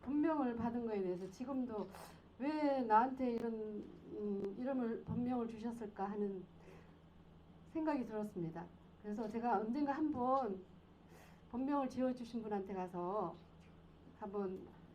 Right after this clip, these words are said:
왜 제 <laughs> 본명이 이렇게 되었는지 한번 여쭤보고 싶습니다.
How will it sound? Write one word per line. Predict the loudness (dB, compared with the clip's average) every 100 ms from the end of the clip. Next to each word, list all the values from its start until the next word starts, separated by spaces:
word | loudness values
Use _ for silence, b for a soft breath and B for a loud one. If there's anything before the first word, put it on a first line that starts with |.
| -6
왜 | 0 4 4 0 -2 -6 -10 -4
제 | 0 0
<laughs> | 0 -2 -4 -10 -8
본명이 | -4 -2 0
이렇게 | 0 -2 0
되었는지 | 0 0 0 -4
한번 | -4 -2 0
여쭤보고 | 0 0 0 -2
싶습니다. | -6 -10 -6 -6 -6